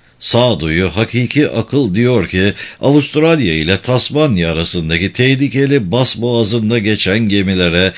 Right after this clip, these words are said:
veya balıkçılara haber ulaştırmak üzere karaya yaklaşmaya cesaret etmemek için bütün bunları denize salla gitsin. Orada mutlaka birilerine rastlarım.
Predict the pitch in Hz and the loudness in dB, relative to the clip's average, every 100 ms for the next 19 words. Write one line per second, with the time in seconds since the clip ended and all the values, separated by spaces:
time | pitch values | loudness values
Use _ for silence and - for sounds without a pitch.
0 | - - 117 143 147 120 127 139 - 131 | -10 -4 2 4 4 2 2 0 -2 -2
1 | 135 135 117 127 143 123 127 117 - 120 | 0 2 2 2 0 0 0 -2 -2 -2
2 | 107 127 95 82 82 92 107 - - - | 0 0 0 -2 0 0 -2 -6 -18 -4
3 | 127 147 156 147 139 131 139 139 - 135 | 2 4 4 4 2 0 0 -2 0 0
4 | 135 127 95 131 - 127 131 85 - - | 0 0 0 0 0 0 0 0 -2 0
5 | 87 87 82 85 - 95 98 - 160 127 | -2 -2 -2 -4 -2 -2 -2 -2 0 0
6 | 110 143 120 117 92 123 147 117 127 110 | 0 0 0 0 0 2 2 0 0 0
7 | 117 113 107 107 95 87 87 87 87 - | 0 0 0 0 -2 -2 0 0 0 -6
8 | _ _ _ - - - 90 92 101 107 | _ _ _ -20 -16 -4 -2 0 0 0
9 | 139 117 123 117 113 98 107 98 101 95 | 0 -2 -2 2 2 2 2 2 2 0
10 | 98 90 87 90 90 82 80 | 0 0 -2 -2 -2 -2 -4